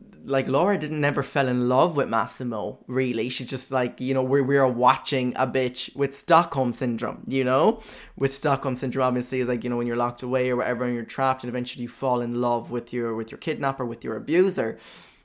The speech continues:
So people are saying, "This is what we're seeing," you know, and I guess, of course, that's an absolutely valid point. I mean, obviously the movie wasn't made, like, the book wasn't written to be, like, some deep delve into, like, the human psyche, you know, this is smut,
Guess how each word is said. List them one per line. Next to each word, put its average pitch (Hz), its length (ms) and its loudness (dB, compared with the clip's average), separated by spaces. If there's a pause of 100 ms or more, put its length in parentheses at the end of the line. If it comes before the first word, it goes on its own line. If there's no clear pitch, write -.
(580)
So - 80 -12
people 208 220 4
are 175 40 2
saying, 127 220 2
"This 117 120 0
is 110 120 -8
what 110 100 0
we're - 80 -8
seeing," 180 520 -4 (360)
you 135 180 0
know, 170 200 2
and 427 260 2
I 147 60 2
guess, 120 440 -2
of - 140 -8
course, 127 320 2
that's 131 220 -6
an 127 80 -2
absolutely 123 420 -4
valid 120 320 0
point. 180 340 0
I 127 80 -6
mean, 123 280 -2 (800)
obviously 143 340 0
the 127 100 0
movie 120 320 2
wasn't 117 240 -2
made, 117 220 -2
like, 113 140 -6
the 107 60 -14
book 120 160 -6
wasn't 120 320 -2
written 113 360 -2
to 113 200 -10
be, 117 100 -4
like, 117 140 -4
some 120 240 -6
deep 120 360 -8
delve 117 480 0
into, 117 240 -6
like, 113 120 -6
the 123 80 -6
human 117 420 -2
psyche, 123 500 -6
you 110 220 -8
know, 113 120 -4
this 127 240 -2
is 117 140 -8
smut, - 800 -4